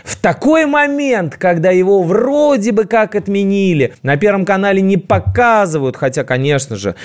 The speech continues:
Константин Львович делает все для того, чтобы он вернулся в эфир, и на премьеру, а, «Вызова» фильма позвали Ивана Урганта, где присутствовал и Владимир Владимирович Путин, и Дмитрий Сергеевич Песков, и многие другие люди высокопоставленные. Не случайно там оказался Ургант.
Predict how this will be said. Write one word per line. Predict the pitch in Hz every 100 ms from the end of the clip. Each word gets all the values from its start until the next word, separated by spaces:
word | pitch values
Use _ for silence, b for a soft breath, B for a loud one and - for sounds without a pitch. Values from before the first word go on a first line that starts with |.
| B
Константин | - 110 131 131 123
Львович | 120 143 131 107
делает | 104 127 117 113
все | -
для | 110 107
того, | 107 107
чтобы | - 101
он | 101
вернулся | 107 110 98 98
в | 95
эфир, | - 185 175
и | 120
на | 104
премьеру, | 107 113 110 107 90 B B B
а, | 104 98
«Вызова» | 95 147 208 160 147 139 131 127
фильма | 127 147 123 120
позвали | 110 123 113 117 113
Ивана | 110 110 107
Урганта, | 101 101 95 95
где | 98
присутствовал | 95 95 - 101 - 95 92
и | 90
Владимир | 85 104 170
Владимирович | 170 165 156 147 -
Путин, | 127 123 104
и | 95 95
Дмитрий | 90 98 160 143
Сергеевич | - 120 123 -
Песков, | 120 - 117
и | - - - 113
многие | 110 101
другие | 98 101 180 202
люди | 175 143
высокопоставленные. | 139 127 - - 127 - 123 117 110 101 B B B -
Не |
случайно | 110 127 117 123 101
там | 92 101
оказался | 98 104 98 90 101
Ургант. | 92 92